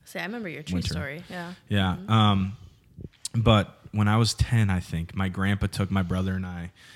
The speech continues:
Speaker 2: canoeing, and we went with, like, a bunch of his in-laws, and it was, it was a ton of fun, but it was on the river.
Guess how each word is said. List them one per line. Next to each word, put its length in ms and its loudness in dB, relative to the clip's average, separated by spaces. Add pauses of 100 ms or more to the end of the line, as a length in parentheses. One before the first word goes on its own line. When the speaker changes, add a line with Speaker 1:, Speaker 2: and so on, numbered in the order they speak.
(300)
Speaker 2:
canoeing, 560 4
and 220 0
we 100 2
went 180 2
with, 140 -4
like, 160 -2
a 40 -2
bunch 260 0
of 100 -4
his 440 -4
in-laws, 560 -4
and 220 -4
it 100 -2
was, 360 -2
it 60 -6
was 80 -2
a 40 -2
ton 220 -2
of 80 0
fun, 300 0
but 100 0
it 60 2
was 100 2
on 120 4
the 80 2
river. 520 2